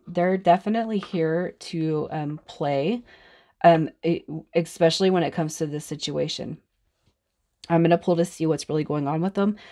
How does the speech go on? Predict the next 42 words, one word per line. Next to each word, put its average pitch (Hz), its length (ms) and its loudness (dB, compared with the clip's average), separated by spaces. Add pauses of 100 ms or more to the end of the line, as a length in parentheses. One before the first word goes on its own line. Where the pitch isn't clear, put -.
(220)
But 185 180 8
the - 160 6
Eight 180 120 4
of 233 100 -2
Wands 170 300 2
in 165 80 0
reverse 156 500 -2
is, 160 280 -4
it, 160 180 -2
it, 165 160 0
it's, - 360 -4
it, 170 280 -2
this 180 280 -4
right 208 160 4
here 160 300 4
is, 151 180 -2
like, 160 180 0
flighty, 170 720 -2 (460)
um, 156 340 4
unserious 156 840 0
behavior. 156 760 -6 (300)
All 160 120 0
right, 160 200 2
with 165 160 2
the 170 80 -2
Fool 165 220 2
card 185 260 0
coming 190 280 0
through, 160 240 0
it's 165 140 0
almost 165 300 -2
like 185 140 -2
they 165 140 0
just 160 200 -6
kinda 165 220 -4
grasp 147 500 -2
at - 100 -6
new 156 140 -4
opportunities 151 720 -4
that 156 160 -4
come 151 200 -8
through, 160 640 -2